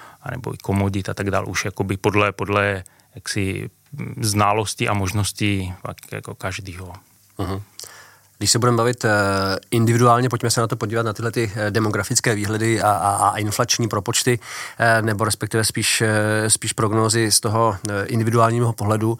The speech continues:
Speaker 2: Jak bych se měl podle vás začít připravovat na situaci, eh, odchodu, svého odchodu do dů-, do, do důchodu se všemi, eh, těmito, eh, předpoklady, eh, v hlavě? Mám-li do důchodu, a rozdělme to,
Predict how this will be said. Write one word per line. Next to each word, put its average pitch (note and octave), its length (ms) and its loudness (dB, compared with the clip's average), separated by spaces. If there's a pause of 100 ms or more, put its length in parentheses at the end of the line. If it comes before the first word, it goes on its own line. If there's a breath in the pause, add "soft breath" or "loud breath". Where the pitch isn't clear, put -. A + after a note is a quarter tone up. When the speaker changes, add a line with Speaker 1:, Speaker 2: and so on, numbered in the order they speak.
(140)
Speaker 2:
Jak A#2 140 2
bych - 140 0
se E3 80 0
měl D3+ 140 4
podle B2 200 0
vás C3+ 140 4
začít B2 200 -2
připravovat G#2+ 560 2
na A#2 80 0
situaci, A2 680 0
eh, G2 260 2
odchodu, A2 480 0
svého A2 220 0
odchodu A2+ 240 -2
do A#2 80 0
dů-, G#2 180 2
do, G#2+ 100 2
do G2+ 100 0
důchodu G#2 500 2
se G2 140 -2
všemi, G2 400 -2 (240)
eh, F#2 40 -4
těmito, G2 460 0
eh, F#2+ 120 0
předpoklady, G#2+ 640 -2 (380 loud breath)
eh, G2+ 240 2
v F#2 40 -2
hlavě? G2 440 2 (300 loud breath)
Mám-li A#2+ 300 2
do A#2 80 0
důchodu, A2+ 600 2
a F#2 80 2
rozdělme G2 400 0
to, E2 200 -4